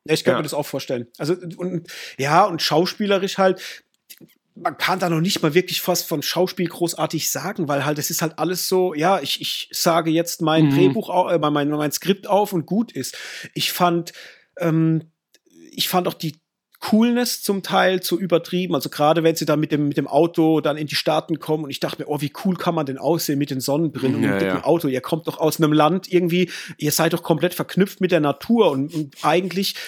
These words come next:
Speaker 1: denke ich, dass ihr so ressourcenschonend seid und auch so lebt, so, so nach eurem Kodex. Aber warum fahrt ihr jetzt so ein oberdickes Auto und habt die geilste Sonnenbrille auf?“ Also das ist wieder dieses Thema,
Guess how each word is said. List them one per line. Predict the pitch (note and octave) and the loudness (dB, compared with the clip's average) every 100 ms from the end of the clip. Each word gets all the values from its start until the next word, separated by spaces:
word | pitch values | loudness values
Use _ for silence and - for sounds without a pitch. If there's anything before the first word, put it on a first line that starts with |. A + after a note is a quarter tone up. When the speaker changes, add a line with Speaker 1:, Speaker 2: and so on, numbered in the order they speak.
| - - G3 - | -16 -18 -14 0
Speaker 1:
denke | F3+ F#3+ | 0 0
ich, | G#3 | 0
dass | F3 - | 0 0
ihr | F#3 F3 | 2 4
so | F3 E3 - - _ _ _ | 4 2 -2 -20 _ _ _
ressourcenschonend | - - D#3+ - G#3+ C#4+ - E3+ - F3+ F3+ E3+ D#3 | -4 0 2 2 4 2 2 0 2 6 6 6 2
seid | - D#3+ D3 D3 D3 | 2 4 4 2 0
und | D#3 D#3 | -4 2
auch | E3 | 0
so | E3+ D#3+ | 2 2
lebt, | C#3+ D#3 C#4 A3 - | 4 4 4 0 0
so, | E3+ | 0
so | D3 D#3+ | 2 2
nach | D3 | 0
eurem | - E3+ D#3+ C#3 | 2 2 2 -4
Kodex. | - C4+ D4+ C3+ C3+ - | -2 0 0 0 -2 0
Aber | D#3 D3 | 2 2
warum | E3+ E3 | 2 0
fahrt | - F#3 - | 2 2 2
ihr | F3 | 2
jetzt | E3+ E3+ | 0 2
so | F3 | 0
ein | |
oberdickes | E3+ A3 A3+ F3+ A3 E3+ - | 2 0 -2 -4 -4 -4 0
Auto | E3 F#3 G#3+ | 0 2 0
und | A3+ | 0
habt | F3+ F3 | 0 -2
die | E3 | -2
geilste | E3+ F3 - | 0 0 -2
Sonnenbrille | D#3 G3 B3+ E3 D3 B2+ | 2 2 2 2 2 2
auf?“ | B2+ B2+ | 0 -2
Also | D3 C#3+ | -4 -4
das | D#3 - | -4 -4
ist | - | -2
wieder | F3+ E3 | 0 0
dieses | F3+ D#3 - | 0 -4 -2
Thema, | F3+ E3 | 0 2